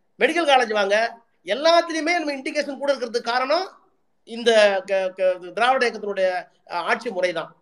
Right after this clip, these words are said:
அப்புறம் தமிழ்னு சொன்னீங்க, நீங்க வந்து, அஹ், சி பி ராமசாமியோட இப்ப பார்த்திருப்பீங்க, சென்னையில சி பி ராமசாமி ஃபவுண்டேஷன் இருக்கு, அவரை பத்தி பேசணும்னா ஒரு, ஒரு மணி நேரம் பேசலாம். அவர் எவ்வளவு பெரிய, அஹ், பார்ப்பனியம் கொண்ட பிராமணர்னு.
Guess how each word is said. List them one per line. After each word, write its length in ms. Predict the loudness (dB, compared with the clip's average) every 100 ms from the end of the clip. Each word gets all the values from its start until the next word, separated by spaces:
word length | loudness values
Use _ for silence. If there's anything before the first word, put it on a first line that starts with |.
| _ _ _ _
அப்புறம் 300 | -4 -4 -4
தமிழ்னு 540 | -4 -2 -2 -4 -6
சொன்னீங்க, 520 | -4 -4 -2 -4 -4 _ _ _
நீங்க 220 | -4 -4
வந்து, 220 | 0 2 4 2 -2 -4 -12 _ _
அஹ், 100 | -8
சி 200 | -6 0
பி 100 | 2
ராமசாமியோட 600 | 2 0 -2 -2 0 2 2 4 4 4 0 -2
இப்ப 220 | -2 -4 -2
பார்த்திருப்பீங்க, 460 | -4 -6 -6 -6
சென்னையில 440 | -4 -6 -8 -8 -12
சி 120 | -12
பி 100 | -6
ராமசாமி 380 | -6 -6 -12 -12
ஃபவுண்டேஷன் 320 | -12 -12 -14
இருக்கு, 360 | -20 -20 -20 _ _ _ _ _
அவரை 240 | 0 2
பத்தி 140 | 2 -2
பேசணும்னா 380 | -2 0 0 0
ஒரு, 140 | 2
ஒரு 100 | 0
மணி 120 | 0
நேரம் 160 | -2 -4
பேசலாம். 280 | -8 -8 -4
அவர் 160 | -2
எவ்வளவு 240 | 0 -2 -2
பெரிய, 380 | -2 -4 -4 -10 _
அஹ், 360 | -4 -2 -2 -2
பார்ப்பனியம் 520 | 2 2 2 -2 -2
கொண்ட 220 | -4 -4 -2
பிராமணர்னு. 540 | -2 -4 -6 -8 -12